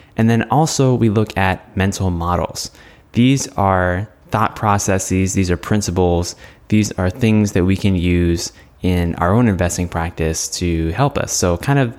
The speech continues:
a mix between the practical side and the philosophical side. Now, today's episode is a mental model episode,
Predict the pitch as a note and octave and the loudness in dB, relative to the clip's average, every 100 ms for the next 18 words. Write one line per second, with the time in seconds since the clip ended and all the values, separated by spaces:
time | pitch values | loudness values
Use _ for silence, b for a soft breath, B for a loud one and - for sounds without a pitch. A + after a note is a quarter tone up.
0 | - A2+ A2+ A#2+ - A2+ - G#2+ G#2 G2+ | -6 0 2 2 -2 -4 0 2 2 0
1 | - A#2 A2 G2 G2 - F#2+ F#2 F2+ - | -2 -2 -2 -2 -4 -2 -2 0 -2 -2
2 | F2+ F2 F#2+ F2 - E2+ - - - D#2+ | -4 -2 -2 -2 0 -2 -4 -8 -6 -4
3 | C#3 - _ - _ _ _ _ _ - | -6 -12 _ -20 _ _ _ _ _ -14
4 | - A2 G#2+ C3 D#3+ - B2 A#2 - A2+ | -4 -2 2 4 2 2 -2 -2 2 4
5 | A2 G#2 B B B G#2+ G#2+ - G2+ F#2+ | 4 0 B B B 0 0 0 -2 0
6 | G2+ G#2 G#2 G2 F2+ F#2+ F#2 - F2 - | 0 0 -2 -2 -2 0 0 -2 -4 -4
7 | - - G2+ | -4 -4 -6